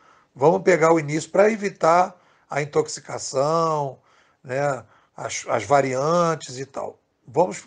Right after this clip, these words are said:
fi-, fingir que nós estamos começando do zero uma nova civilização, que é mais ou menos o que se propõe o game over e o início do outro, do outra fase do jogo. Então, se a gente analisar esse texto aí,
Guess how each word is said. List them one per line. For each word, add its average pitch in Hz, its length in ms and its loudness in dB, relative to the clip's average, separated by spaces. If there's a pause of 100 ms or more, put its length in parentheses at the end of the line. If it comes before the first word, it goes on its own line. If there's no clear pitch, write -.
(200)
fi-, 170 220 -14
fingir 160 400 -10
que 185 60 -16
nós 165 160 -4
estamos 165 220 -10
começando 160 720 -6 (520)
do 147 160 -6
zero 147 360 0
uma 156 140 -2
nova 151 260 0
civilização, 151 840 -6 (100)
que - 140 -14
é - 20 -8
mais 117 200 -8
ou 123 100 -8
menos 131 460 -8 (440)
o 123 220 -8
que - 100 -18
se - 160 -10
propõe 143 480 2
o 139 60 -2
game 143 300 -4
over 139 440 2 (540)
e 131 180 -6
o 147 120 -2
início 143 400 -6
do 147 80 -2
outro, 170 220 -4 (120)
do 131 160 -2
outra 147 240 2
fase 147 300 2
do 175 100 -10
jogo. 143 340 -4 (1080)
Então, 175 280 2
se - 160 -6
a 143 40 0
gente 180 260 -4
analisar 156 480 -2
esse - 180 -8
texto 120 360 -10
aí, 147 260 -2